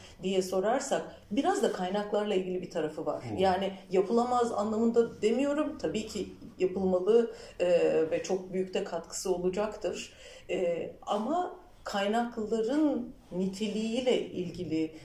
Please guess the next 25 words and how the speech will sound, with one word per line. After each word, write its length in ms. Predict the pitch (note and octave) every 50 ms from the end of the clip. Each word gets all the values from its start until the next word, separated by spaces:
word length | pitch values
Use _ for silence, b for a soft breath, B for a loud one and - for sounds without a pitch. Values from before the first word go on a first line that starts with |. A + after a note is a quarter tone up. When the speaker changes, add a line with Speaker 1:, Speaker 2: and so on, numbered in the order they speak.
| B B -
Speaker 1:
bir 40 | F#3
sıkıntı 580 | - - - F#3+ - - G#3 G3+ G3+ - -
da 120 | A3+ G#3+ -
karşımıza 600 | - F3+ E3+ E3+ - - E3+ E3 D3+ - - -
çıkmıyor 460 | - - - - F3 E3+ E3 D#3+ -
değil. 280 | E3+ F3+ D3 C3+ - - -
Speaker 2:
Hmm. 220 | C#3 B2 A#2 A2 G#2+
Speaker 1:
Çünkü, 760 | - - B3 B3+ C4 B3+ B3 C4 B3 A#3+ A#3+ A#3 G#3+ G#3+ - G3+
e, 520 | G#3 G3+ F#3+ G3 G3 G3 F#3+ G3 G3+ G3+ G3+ B B B B B B B B B B - - - -
tabii 220 | C#4 B3+ A#3 A3+ B3+
yine 100 | C4 B3+
o 180 | - - -
dönemin 300 | C#4+ B3+ B3 A#3+ A#3+ A#3+
kaynaklarına 680 | A#3+ A#3 A#3 A3+ A3+ A3+ A3 - A#3+ A3+ A3+ A3+ G#3
baktığınızda, 880 | G#3+ G#3+ G#3+ G#3+ - G#3+ G#3+ G#3 G#3 G3+ G3 - G3 F#3+ F#3+ F#3+ F#3 -
tarih 360 | - D#3 D#3 F3+ G#3 A3 G#3+
anlatılarına 640 | G#3 G3+ F#3+ F3+ F#3 - F3+ F3 E3+ E3+ F3 E3+ D#3+
baktığınızda, 880 | E3 D#3+ D#3+ - - E3 D#3+ D#3 D#3 D#3 D#3 D#3 - D3+ D3 D3 D3 D3 - -
arşiv 340 | - D#3 D#3 - - G#3 F3+
belgesi 380 | F3+ F3 F3 - F3+ F3 - E3
ya 100 | D#3+ D#3+
da 120 | D#3+ D#3+
diğer 260 | F3 F#3 G3 G3 F#3+
kaynaklara 600 | - - D3+ D3+ D3 D3+ D3+ - D#3 D3 D3+ D3+ D3+
baktığınızda, 880 | D3+ D3+ - - - D#3+ D#3+ D#3 E3+ E3+ - - C#4 C#4 C#4 C4+ C4